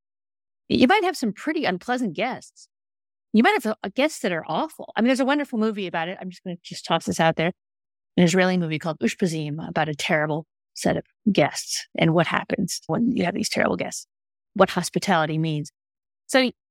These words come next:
I think the virtue of charity, if we understand that as truly receiving each human being as an image of God and seeing whatever is good in them, whatever is holy in them, then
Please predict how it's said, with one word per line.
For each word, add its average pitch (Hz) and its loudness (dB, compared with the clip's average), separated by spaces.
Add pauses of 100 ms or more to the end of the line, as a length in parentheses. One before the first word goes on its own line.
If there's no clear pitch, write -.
(140)
I 240 2
think 277 0 (220)
the 214 -4
virtue 277 0
of 208 -4
charity, 254 -2
if 180 -6
we 208 -4
understand 185 -8
that 160 -4
as 160 -4 (640)
truly 196 2
receiving 165 -2
each 180 -4
human 151 -4
being 156 0
as 151 -4
an 170 -2
image 147 -4
of 147 -6
God 160 2
and 156 -2
seeing 208 0
whatever 175 -2
is 151 -8
good 196 -2
in 160 -6
them, 143 -6
whatever 160 0
is 151 0
holy 196 2
in 151 -4
them, 151 -6 (800)
then 202 4